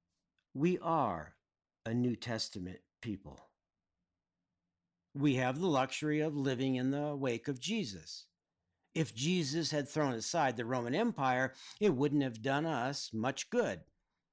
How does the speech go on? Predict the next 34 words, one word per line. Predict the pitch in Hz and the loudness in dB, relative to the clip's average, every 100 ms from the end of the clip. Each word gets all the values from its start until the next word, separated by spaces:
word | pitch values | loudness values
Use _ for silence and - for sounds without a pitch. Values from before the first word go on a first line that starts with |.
| _ - | _ -4
The | 139 | 0
Roman | 135 135 143 | 2 4 4
Empire, | 143 208 - 127 131 151 | 4 2 0 0 2 2
like | 139 143 | 2 0
all | 113 156 165 117 | 0 2 2 0
earthly | 113 156 - 113 107 | -2 -4 -4 -8 -4
empires, | 120 170 123 113 107 117 110 | -2 -4 -4 -2 -2 -4 -6
died | 90 117 127 113 101 | -4 0 2 0 -2
anyway. | 147 139 85 85 131 131 _ _ _ _ _ _ _ _ _ _ _ _ _ - | 0 0 -4 -8 -10 -12 _ _ _ _ _ _ _ _ _ _ _ _ _ -2
We're | 147 | 2
here | 147 165 | 6 6
today | 110 107 143 196 131 | 4 0 2 2 2
to | 120 | 0
celebrate | - 135 127 104 117 98 - | 0 0 0 -2 -4 -6 -12
Jesus' | - 127 151 120 131 110 127 101 | -6 -2 -2 -2 -6 -6 -6 -4
walk | 151 151 143 | 0 2 0
from | - 131 104 | -2 -6 -2
Jericho | 139 156 143 135 117 | 0 2 0 -2 -6
to | - 117 | -6 -6
Jerusalem | 123 165 220 147 117 117 123 - - - | -2 0 0 -2 -4 -6 -8 -14 -20 -8
that | 143 131 | -6 -4
ushered | - 190 196 180 139 | -2 -2 -2 -6 -4
in | 143 139 | -2 -2
a | |
kingdom | 113 - 220 190 131 120 | -4 -2 0 0 -2 -2
that | 120 | -4
includes | 117 117 - 202 214 135 | -8 -10 -6 -4 -2 -2
the | 139 - | -4 -4
earth | 180 160 135 | -4 -4 -6
and | 117 | -8
all | - 143 156 160 160 165 | -2 0 2 2 2 0
that | 160 98 | -2 -6
lies | 143 143 147 147 | -4 -4 -4 -6
beyond. | 123 147 151 160 143 110 87 | -6 -4 -4 -4 -4 -6 -10